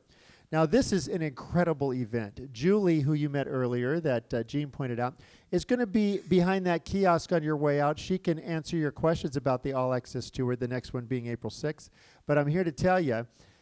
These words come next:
is that you have not experienced what goes on on this campus during a service till during a service,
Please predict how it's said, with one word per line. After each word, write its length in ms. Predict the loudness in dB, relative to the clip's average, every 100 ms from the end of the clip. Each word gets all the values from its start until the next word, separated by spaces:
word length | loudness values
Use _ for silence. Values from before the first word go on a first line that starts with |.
| _ -4
is 180 | -2 2
that 240 | 2 2
you 260 | 0 4 4
have 220 | 4 2
not 300 | 0 0 -2
experienced 920 | -6 -8 -10 -2 0 0 -2 -6 -4
what 140 | -4
goes 300 | 2 2 2
on 160 | -2 -2
on 100 | -4
this 160 | -4 -4
campus 480 | -4 -4 -6 -8
during 280 | -2 -2 -2
a 60 | -4
service 420 | -4 -4 -2 -4
till 180 | -2 -4
during 380 | 0 2 2 0
a 60 |
service, 520 | -2 -2 0 -2 -4